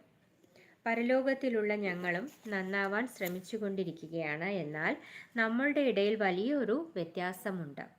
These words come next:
നിങ്ങൾക്ക് എല്ലാ സത്യങ്ങളും അറിയാൻ കഴിയില്ല. എന്നാൽ ഞങ്ങൾക്ക് മിക്കവാറും എല്ലാ സത്യങ്ങളും അറിയാൻ കഴിയും. നിങ്ങളുടെ കൂടെയുള്ളവർ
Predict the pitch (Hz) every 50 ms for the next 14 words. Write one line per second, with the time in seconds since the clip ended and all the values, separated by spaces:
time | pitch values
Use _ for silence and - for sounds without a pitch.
0 | _ _ _ _ - - _ _ _ 190 190 202 214 233 247 247 247 247 277 262
1 | 262 - - 196 180 185 208 233 269 277 - 262 226 226 - 226 208 208 208 202
2 | 214 233 240 - 214 190 180 180 190 196 208 220 226 214 220 190 151 147 151 147
3 | 147 170 156 - - - _ _ _ _ _ _ _ _ - - _ - 180 185
4 | 185 190 214 214 220 220 214 202 185 165 170 185 202 220 220 262 247 226 196 175
5 | 175 - 214 214 214 214 214 220 220 220 - - 208 214 220 233 247 285 269 -
6 | 247 - - - 180 175 170 170 170 180 214 254 - 208 185 170 170 175 175 175
7 | 180 170 175 160 147 143 139 - - - _ _ _ _ _ _ _ _ - -
8 | - - _ _ 226 233 247 254 269 285 294 294 320 311 311 277 254 247 233 247
9 | 247 247 247 240 233 240 247